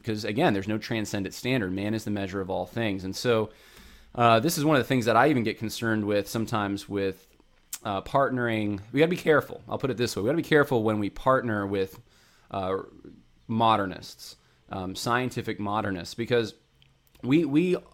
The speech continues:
both say we believe in objective truth, but I think a Christian has a basis for believing in objective truth in our metaphysic. I don't think someone who's, um, an atheist, let's say, uh, a modernist who, you know, they hate social justice as much as you do, let's say, but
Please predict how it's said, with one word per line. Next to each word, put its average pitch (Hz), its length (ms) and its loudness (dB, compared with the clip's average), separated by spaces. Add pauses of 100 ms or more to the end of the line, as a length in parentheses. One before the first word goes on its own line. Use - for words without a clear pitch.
(100)
both 139 480 2
say 147 140 0
we 139 120 2
believe 120 240 0
in 107 60 0
objective 98 460 0
truth, 139 500 -2
but 113 80 -2
I 107 80 0
think 165 160 -4
a 110 60 -4
Christian 101 800 -4 (480)
has 120 340 0
a 113 60 -6
basis 104 420 -4
for - 140 -10
believing 95 320 -4
in 90 80 -6
objective 90 420 -8
truth - 480 -14 (220)
in 101 120 -8
our 98 140 -2
metaphysic. 95 600 -4
I 104 100 2
don't 135 240 -2
think - 480 -4 (320)
someone 113 300 -2
who's, 101 520 -4
um, 92 240 -6
an 104 80 -4
atheist, 101 480 -2
let's 92 220 -6
say, 90 380 -6 (340)
uh, 92 240 -6
a 98 40 -8
modernist 104 720 2
who, 95 480 -6
you 101 100 -12
know, 98 80 -10
they 110 140 0
hate 110 240 0
social 120 300 0
justice 113 400 -2
as 107 100 -8
much 117 220 -6
as 104 120 -4
you 127 140 4
do, 120 180 2
let's 110 200 2
say, 113 180 4
but 104 320 0